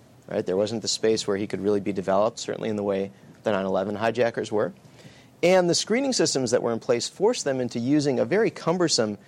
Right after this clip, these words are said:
and ultimately ineffective device, right? That that's what gave the passengers time to disrupt the plot. So we can look at this and say, "Oh, this was a terrible failure," or we can look at it and say, compared to what would have been possible five to ten years ago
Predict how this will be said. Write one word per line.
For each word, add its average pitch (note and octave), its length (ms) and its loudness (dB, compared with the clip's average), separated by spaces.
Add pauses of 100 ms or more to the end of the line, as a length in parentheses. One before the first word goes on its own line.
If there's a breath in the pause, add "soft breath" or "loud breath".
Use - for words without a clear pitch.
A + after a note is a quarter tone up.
(160 loud breath)
and B2+ 140 0
ultimately C#3+ 480 0
ineffective A2+ 640 0
device, G#2 640 -2 (280)
right? - 180 -6
That G2 100 -6
that's B2 220 2
what A2 160 -4
gave C3+ 300 2
the G#2+ 60 -6
passengers A#2 540 -2
time A2 220 -4
to G#2+ 80 -6
disrupt G2+ 340 -2
the - 80 -10
plot. D#3+ 340 0 (480 soft breath)
So - 140 -2
we C#3 140 2
can E3 160 2
look B3+ 160 2
at - 80 -8
this C3 180 0
and A#2+ 100 -4
say, B2 200 4
"Oh, B2+ 100 4
this A2+ 140 -6
was G#2+ 100 -6
a A2 80 -2
terrible G#2 320 -2
failure," F3 380 0
or C#3+ 160 4
we D3 100 -2
can A#2+ 140 -4
look A#2 160 0
at A2 100 2
it G#2+ 80 -2
and A#2 100 -6
say, G#2+ 360 0 (760 soft breath)
compared F#3+ 520 0
to C#3 100 0
what C3 240 4 (200)
would C3+ 300 2
have D3+ 140 0
been A#2+ 180 0
possible B2 580 0 (680)
five B2 280 2
to A2+ 80 -10
ten G#2 220 -4
years C#3 240 0
ago - 260 -2